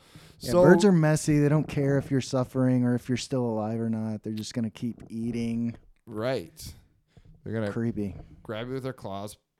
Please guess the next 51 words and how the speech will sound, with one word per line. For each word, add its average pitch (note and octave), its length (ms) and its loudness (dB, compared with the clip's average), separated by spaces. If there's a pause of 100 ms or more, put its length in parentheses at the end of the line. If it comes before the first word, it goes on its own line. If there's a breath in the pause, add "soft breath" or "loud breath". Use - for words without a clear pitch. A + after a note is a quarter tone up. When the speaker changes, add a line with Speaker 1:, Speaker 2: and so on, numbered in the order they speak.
(120)
Speaker 2:
fly A2+ 220 -4
you B2 160 0
anywhere B2 380 -6
that's A#2 220 -10
safe, A2+ 320 -12
and G#2+ 100 -16
then G#2 100 -14
just G2 240 -20
rip A#2 240 -10
you A#2+ 80 -6
to G#2 100 -6
shreds. G#2 580 -8 (200)
Little A#2 240 -4
beak - 140 -8
Speaker 1:
Or D#3 100 4
Speaker 2:
by D3 40 4
Speaker 1:
drop C#3 380 2
Speaker 2:
little A2+ 180 2
Speaker 1:
you B2 60 -2
f-, B2 40 -2
Speaker 2:
beak. A2+ 540 -6
Speaker 1:
from, C3+ 220 -2
like, A#2+ 220 -2 (560)
fifty C3 320 -2
Speaker 2:
Right. C3+ 80 2
Speaker 1:
yards C#3 240 2
in C#3+ 80 0
the C3 60 -2
sky D#3+ 520 2
<laughs> - 60 -2
Speaker 2:
Right. E3+ 320 4
Speaker 1:
or C#3+ 40 2
whatever. B2+ 340 -4 (640 soft breath)
Speaker 2:
Yeah, F3+ 340 0
that's D#3 240 -2
another G3+ 300 -4
thing. D#3 240 -6
Would C#3 140 -4
you D3 80 -6
rather D3 180 -4
be C#3 120 -10
caught C#3 300 -8
by C3 140 -4
a B2+ 80 -4
fisherman C3 680 -10 (360 soft breath)
or B2 680 0
Speaker 1:
Actually, A2+ 240 -12
that'd G#2+ 140 -10
be G#2+ 100 -14
fun G#2 380 -12
f-, - 60 -20